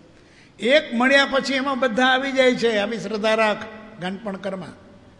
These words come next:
જો મને પરમ કૃપાળુ દેવ મળ્યા, તો અધ્યાત્મના તમામ સત્પુરુષોનું એની અંદર આવી ગયા છે.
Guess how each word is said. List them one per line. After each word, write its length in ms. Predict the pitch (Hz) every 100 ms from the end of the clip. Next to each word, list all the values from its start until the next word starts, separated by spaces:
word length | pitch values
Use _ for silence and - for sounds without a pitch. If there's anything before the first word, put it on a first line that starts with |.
| - _ - _ _ _ - _ _ _ _ _ _ _ _ _ _ _ _ _ _ _ _ _ 139 127
જો 240 | 202 320
મને 260 | 311 302 302
પરમ 420 | 302 277 311 285
કૃપાળુ 360 | 285 269 277
દેવ 160 | 262 262
મળ્યા, 540 | 214 214 233 175 131 - - - - - -
તો 60 |
અધ્યાત્મના 720 | 170 139 135 208 226 208 214 190
તમામ 440 | - 180 277 302
સત્પુરુષોનું 800 | 196 220 - 233 214 156 196 190
એની 240 | 175 190
અંદર 280 | 185 185 254 240 - - - - - - - - 151
આવી 200 | 139 131
ગયા 200 | - -
છે. 140 | -